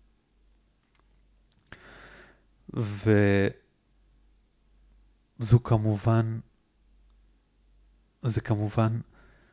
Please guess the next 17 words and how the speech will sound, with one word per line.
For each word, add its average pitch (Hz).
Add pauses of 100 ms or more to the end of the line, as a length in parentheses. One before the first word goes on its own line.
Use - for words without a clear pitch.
(460)
שלב 107 (1040)
ש-, - (500)
שהיום 123
אפילו 127
קצת -
קשה -
לראות 110
אותו, 120 (800)
כי 123
אנחנו 107
מאוד 113
במקום 110
של, 107
"לא, 127
לא, 156
לא, 135
לא, 139